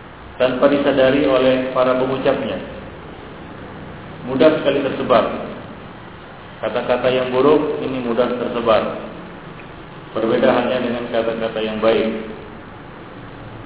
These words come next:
Ma laha min qarar, tidak punya ketetapan. Akan berubah-ubah, tidak mudah, dan mudah, apa namanya, berubah-ubah, tidak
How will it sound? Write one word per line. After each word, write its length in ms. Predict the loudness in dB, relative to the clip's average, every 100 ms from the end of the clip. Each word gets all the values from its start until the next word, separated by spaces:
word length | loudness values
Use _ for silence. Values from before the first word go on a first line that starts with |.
| -10
Ma 200 | 0 4 4
laha 240 | 4 4 2
min 120 | 0
qarar, 400 | 4 6 4 2
tidak 280 | 0 0 -2
punya 200 | -2 -4
ketetapan. 880 | -4 -4 2 2 6 6 4 -2 -8 -10 -12 -14 -14 -16 -16 -16 -16 -16 -16 -14 -14 -14 -14 -16 -16 -12
Akan 160 | -6 -2
berubah-ubah, 680 | 2 4 4 4 6 8 6 6 -2 -6 -10 -12 -14 -16 -16 -16 -16 -16 -16 -16 -16 -16 -14 -12 -12 -12 -14 -14 -14 -14 -8
tidak 160 | -4 -2 0
mudah, 280 | 4 6 6 2 -4 -8 -12 -14 -16 -8 0
dan 240 | 2 4
mudah, 240 | 6 6 6 4 2 2 4
apa 100 | 4
namanya, 240 | 2 0 4
berubah-ubah, 680 | 6 8 6 6 6 6 6 0 -6 -10 -12 -14 -16 -18 -18 -18 -18 -18 -18 -18 -6
tidak 180 | -2 0